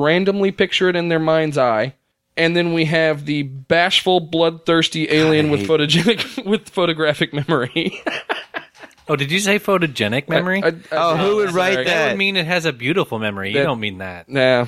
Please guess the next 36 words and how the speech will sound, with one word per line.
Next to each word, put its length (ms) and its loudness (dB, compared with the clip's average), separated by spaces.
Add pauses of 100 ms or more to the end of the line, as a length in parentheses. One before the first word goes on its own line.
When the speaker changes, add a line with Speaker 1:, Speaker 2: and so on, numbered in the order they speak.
Speaker 2:
I 120 -4
hate 340 -2
you 220 -6
all. 260 -6
Speaker 1:
Maybe 220 2
it's, 320 -4
maybe 160 2
it's 100 -2
exposed. 540 0
Maybe 120 2
its 80 -2
brain's 300 -2
in 80 -2
a 60 -6
jar 400 -2
on 80 -12
top 200 -10
of 60 -20
its 100 -20
head. 120 2
Speaker 2:
Okay, 360 0
great, 520 -2
beautiful. 420 0
Speaker 1:
It's 60 -8
Speaker 2:
Move 160 -2
on. 140 2
Speaker 1:
pretty 100 -6
Speaker 3:
And 80 -10
it's 100 -12
just 220 -12
pretty. 320 -8
It's 160 -14
Speaker 1:
Yeah. 120 0
Speaker 3:
got, 140 -6
like, 120 -4
Speaker 2:
Uh-huh. 120 2